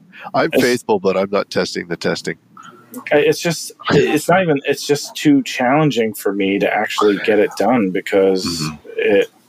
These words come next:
Speaker 2: it gives me so many problems. And then I have to install the game every single time they update a patch.
Speaker 1: Mm-hmm.
Speaker 2: If, if they could fix that, and I can't find a, a, a workaround that's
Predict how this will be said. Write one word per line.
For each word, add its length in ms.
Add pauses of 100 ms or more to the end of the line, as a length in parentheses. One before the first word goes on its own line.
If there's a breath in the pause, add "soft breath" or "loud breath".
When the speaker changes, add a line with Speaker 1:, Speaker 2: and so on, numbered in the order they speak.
(320)
Speaker 2:
it 200
gives 220
me 100
so 220
many 200
problems. 760 (800 loud breath)
And 160
then 120
I 80
have 180
to 100
install 340
the 80
game 380
every 320
single 280
time 280
they 80
update 420
a 60
patch. 680 (220)
Speaker 1:
Mm-hmm. 200
Speaker 2:
If, 280
if 160
they 100
could 160
fix 320
that, 320 (260)
and 160
I 80
can't 300
find 280
a, 100 (140)
a, 120
a 260
workaround 640
that's 400